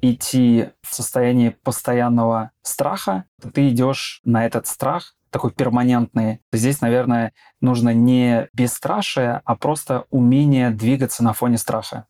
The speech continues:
Есть такое понятие, как бы, а вот у-, умение двигаться на фоне страха — это такая вот как мышца, которую нужно качать. Ну, либо ты сумасшедший, потому что, как бы, эволюционно нам эти механизмы не просто так даны, либо ты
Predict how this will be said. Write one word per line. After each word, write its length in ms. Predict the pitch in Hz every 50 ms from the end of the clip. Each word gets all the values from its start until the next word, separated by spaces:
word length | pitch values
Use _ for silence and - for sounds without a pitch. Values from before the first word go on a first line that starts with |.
| _
Есть 180 | - 117 110 -
такое 240 | - 104 - 117 110
понятие, 440 | - 120 123 170 208 214 - -
как 160 | 113 - 113 107
бы, 80 | 113
а 40 | 110
вот 200 | 110 120 - -
у-, 80 | 123 -
умение 380 | - 143 143 147 147 139 131 120
двигаться 400 | 120 135 139 127 120 - - 123
на 100 | 127 120
фоне 280 | - - 131 127 127
страха — 380 | 123 - - 190 220 208 - 135
это 280 | 123 120 - 139 127 - _
такая 320 | - - - - 131 123 120
вот 160 | 117 117 -
как 200 | - 123 - -
мышца, 360 | 131 147 160 - - - -
которую 380 | - - - - 127 123 120 117
нужно 240 | 117 117 113 117 117
качать. 500 | - 120 117 - - 113 - - - - _ -
Ну, 100 | 131 127
либо 200 | 131 135 131 -
ты 100 | - 131
сумасшедший, 760 | - - 131 131 135 - 226 240 - - - 170 160 160 - _
потому 220 | _ - 123 131 127
что, 160 | - - 135
как 160 | - 123 113
бы, 140 | 110 127 123
эволюционно 580 | 120 123 131 127 117 - - 151 139 123 117 113
нам 220 | 117 120 117 117
эти 440 | 113 - - 120 117 117 113 113 113
механизмы 540 | 117 117 - - 127 131 127 113 110 113 113
не 80 | 113
просто 300 | 107 156 196 196 - - 127
так 220 | - 117 107 107
даны, 400 | 107 120 117 117 113 110 110 - _ _ -
либо 220 | 143 165 180 156
ты 360 | - - 147 143 147 147 147